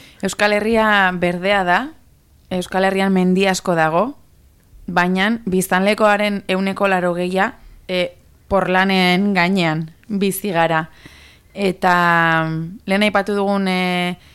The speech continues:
oparotasun horren izenean, ba, abiadura handiko trenaren izenean, adibidez, ba, gure berdeguneak, ez?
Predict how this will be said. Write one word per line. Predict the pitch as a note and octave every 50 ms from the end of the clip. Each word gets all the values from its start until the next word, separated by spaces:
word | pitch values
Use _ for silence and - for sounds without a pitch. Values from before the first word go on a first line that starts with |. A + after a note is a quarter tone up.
| - - - - _ -
oparotasun | - F3+ F3 - G3 G3 G#3 G#3 G#3 G3 F#3+ - - G3+ G3 F#3+ F#3+ F#3+ - -
horren | - F#3+ F#3+ F#3 F#3+ F#3+ G3 G3 G3
izenean, | G3 F#3+ E3 - G#3 G3 G3 F#3+ F3+ F3 E3+ G3+ C4 D#4 G4+ - -
ba, | - F3 F3 E3 E3 D#3+ D#3+ E3 D#3+ C#3+ - -
abiadura | F#3+ F3+ F3+ F3+ F3 F3+ F#3 F3+ F3+ F3 E3+ E3+ E3+
handiko | E3 E3 D#3+ D#3+ - E3+ D#3+
trenaren | - E3 D#3+ D#3+ D#3 D3+ D#3 D3+ D3+ D3+ D3+ D3+ D3 D3 D3 D3 D3 D3 D3 D3 C#3+ C#3 -
izenean, | E3 E3 - - F3 E3+ E3 D#3+ E3+ F3+ - -
adibidez, | E3 D#3+ D#3+ E3 D#3+ D#3+ D#3+ D#3+ F3 G3 G3+ - - - -
ba, | F#3 E3 D#3 D3+ D3+ D3+ D3+
gure | E3+ F3+ F3+ F#3+ F#3
berdeguneak, | F3 E3+ D#3+ E3 F3 F3+ F3 F3+ F3 D#3+ D3+ D3 D3 - -
ez? | G#3 A3+ - -